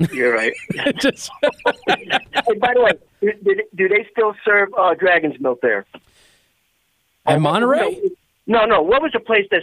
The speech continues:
Speaker 1: served Dragon's Milk?
Speaker 2: Uh, you're probably thinking of Temper.
Speaker 1: Oh, okay.
Speaker 2: Yeah.
Speaker 1: Yeah, there.
Speaker 2: I would,
Speaker 1: Temper.
Speaker 2: yeah, I would assume that they still have it. I haven't been to Temper in a long time, but I assume that they would still have it, yeah.
Speaker 1: Yeah, well, then, then, uh, that's, that, that, that's, the, that's where I wanna go.
Speaker 2: Ah, so you
Speaker 1: Dragon's
Speaker 2: want
Speaker 1: Milk.
Speaker 2: some Dragon's Milk.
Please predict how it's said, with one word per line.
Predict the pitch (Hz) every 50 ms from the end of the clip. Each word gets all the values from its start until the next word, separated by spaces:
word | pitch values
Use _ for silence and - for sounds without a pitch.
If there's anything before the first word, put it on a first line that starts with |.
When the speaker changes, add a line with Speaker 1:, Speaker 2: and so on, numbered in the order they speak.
| -
Speaker 1:
served | - 180 175 147 -
Dragon's | 160 147 139 123 123 117 107
Milk? | 113 107 101 - _ -
Speaker 2:
Uh, | 143 143 143 143 143 139
you're | 139 147
probably | - 226 208 151
thinking | 185 147 113
of | 110
Temper. | - - 117 107 - 90 90 - - - _ _ _ _ _ _ _ _ _ _ - -
Speaker 1:
Oh, | 214 220 220 202 165 131 - - 151
okay. | 139 - -
Speaker 2:
Yeah. | - 113 104 87
Speaker 1:
Yeah, | 120 107 -
there. | 151 151 147 139 131 -
Speaker 2:
I | - 262 359
would, | 381 359 -
Speaker 1:
Temper. | 117 190
Speaker 2:
yeah, | 254 208 151
I | - 320
would | 294 208
assume | - - 190 208 202 156
that | 120
they | - 110
still | 104 - - 104 95
have | 110 123 113 98
it. | -
I | -
haven't | 143 160 147
been | 131
to | 110 98
Temper | - 113 104 - 95
in | 92
a | 90
long | 92 92 90
time, | - 104 92 85
but | 90 95
I |
assume | 107 110 - - 156 156
that | 120 104
they | 104 87
would | 87 -
still | - 98 85
have | 85 80 87 90
it, | 90 80
yeah. | 92 92 98 _ _ _ _ _ _ _ _ _ -
Speaker 1:
Yeah, | 120 - 123 127 123 123
well, | 147 139 131 135
then, | 131 127 127 123
then, | 131 135 131 127 131 - - 135
uh, | 123 117 113 113 113 117
that's, | 143 151 156 - - - -
that, | 139 135 135
that, | - 202 247 247 - -
that's, | 214 269 302 -
the, | - 170 160 156 - -
that's | 175 185 185 -
where | 170 143
I | 131
wanna | 120 117 113 107 101
go. | 101 104 104 - -
Speaker 2:
Ah, | 117 120 117 113 104
so | - - -
you | 120
Speaker 1:
Dragon's | 139 196 214
Speaker 2:
want | 214 185 165
Speaker 1:
Milk. | - -
Speaker 2:
some | 131 117
Dragon's | 101 117 131 147 175 190 165 147 123 98 87
Milk. | 87 82 - _ _ -